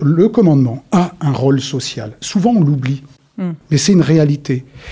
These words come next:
Speaker 1: Et c'est pas lorsque les affaires arrivent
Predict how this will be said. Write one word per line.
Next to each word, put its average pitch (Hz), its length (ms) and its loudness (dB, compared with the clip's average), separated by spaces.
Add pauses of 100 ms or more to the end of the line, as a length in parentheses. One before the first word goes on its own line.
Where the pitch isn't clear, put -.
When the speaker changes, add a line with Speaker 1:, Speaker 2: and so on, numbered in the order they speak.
(180)
Speaker 1:
Et 180 100 2
c'est 190 200 0
pas 247 220 0
lorsque - 340 0
les 151 320 4
affaires 156 380 -2
arrivent 135 520 2